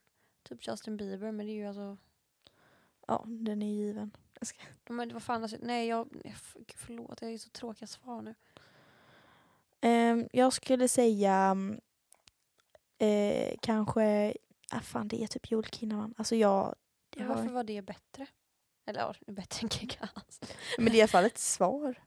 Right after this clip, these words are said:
Speaker 2: Eller du svarar ju, men jag menar bara
Speaker 1: <laughs> Ja, okej, Joel Kinnaman, ja, ja. Men han är inte så, han är inte så attraktiv längre.
Speaker 2: Jo.
Speaker 1: Han är lite gammal och så.
Speaker 2: Mm.
Speaker 1: Fast inte gammal på ett sexigt sätt.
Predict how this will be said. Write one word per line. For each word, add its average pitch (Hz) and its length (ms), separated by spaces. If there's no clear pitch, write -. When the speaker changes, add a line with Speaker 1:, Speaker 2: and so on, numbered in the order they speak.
Speaker 2:
Eller 208 140
du 208 100
svarar 202 340
ju, 214 160
men 202 140
jag 196 100
menar 185 200
bara 185 340
Speaker 1:
<laughs> - 440
Ja, 233 160
okej, 208 220
Joel 208 140
Kinnaman, 196 380
ja, 262 160
ja. 277 200
Men - 160
han 220 140
är 240 40
inte 269 160
så, - 340
han 208 100
är - 20
inte 233 100
så - 60
attraktiv - 420
längre. - 360
Speaker 2:
Jo. 226 460
Speaker 1:
Han 214 120
är 220 80
lite 214 180
gammal 196 600
och 247 60
så. - 180
Speaker 2:
Mm. 196 380
Speaker 1:
Fast 233 140
inte 226 180
gammal 226 260
på - 80
ett 196 60
sexigt - 380
sätt. - 300